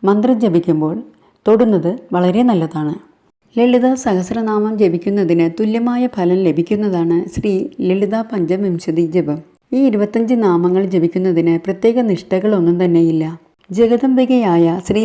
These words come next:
ലളിതാദേവിയുടെ നാമങ്ങൾ ഓരോന്നും ആസ്പദമാക്കി രചിച്ച ഇരുപത്തഞ്ച് ശ്ലോകങ്ങളാണ് ശ്രീ ലളിതാ പഞ്ചവിംശതി സ്തോത്രം. കാമ്യമന്ത്രങ്ങളായി ലളിതാ സഹസ്രനാമത്തെയും ലളിതാ ത്രിശതിയെയും പോലെ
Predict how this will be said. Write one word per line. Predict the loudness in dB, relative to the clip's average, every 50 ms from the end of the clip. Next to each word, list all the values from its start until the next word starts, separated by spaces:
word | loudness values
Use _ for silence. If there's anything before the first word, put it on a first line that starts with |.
| 2
ലളിതാദേവിയുടെ | 2 2 2 2 2 0 -2 0 0 0 2 2 4 4 4 4 4 2
നാമങ്ങൾ | 2 2 2 2 2 0 0 2 0 2 2
ഓരോന്നും | 0 0 2 2 2 2 2 2 0 0
ആസ്പദമാക്കി | -2 -2 -4 -6 -8 -6 -4 -2 -2 -2 -2 -2 -2 -2 -4 -4 -4 -4 -8 -16 -20 -20 _ _ -2
രചിച്ച | 0 0 0 -2 -2 -2 -4 -6 -4 -4
ഇരുപത്തഞ്ച് | -4 -2 -2 -2 -4 -4 -2 -4 -4 -2 -4
ശ്ലോകങ്ങളാണ് | -4 0 0 2 2 2 0 0 -2 0 0 -2 0 0 -2 -2 -4 -8 -12 _ -10
ശ്രീ | -8 -4 -2 -2 0
ലളിതാ | 0 0 2 2 0 0 -2 -4 -4 -4
പഞ്ചവിംശതി | -4 -2 -2 -2 -2 0 2 0 0 0 0 -2 -2 0 -2 -2
സ്തോത്രം. | -4 -4 -4 -4 -4 -2 -4 -8 -8 -8 -12 -18 -20 _ _ _ _
കാമ്യമന്ത്രങ്ങളായി | -6 -4 -2 0 0 2 2 2 2 2 2 2 2 2 2 2 2 0 2 2 2 0 0 0 0 0
ലളിതാ | 0 2 2 0 0 0 -2
സഹസ്രനാമത്തെയും | 0 0 0 0 0 0 -2 -4 -4 -2 0 0 0 0 0 0 0 0 0 0 -2 -4 -6 -10 -18 -20 _ _ _ _ -2
ലളിതാ | 0 2 2 2 2 2 0 0 -2 -4 -10 _ _ _
ത്രിശതിയെയും | -2 0 0 0 0 0 0 0 0 2 2 4 4 4 4 4 2 -2
പോലെ | -4 -4 -2 -2 0 0 0 0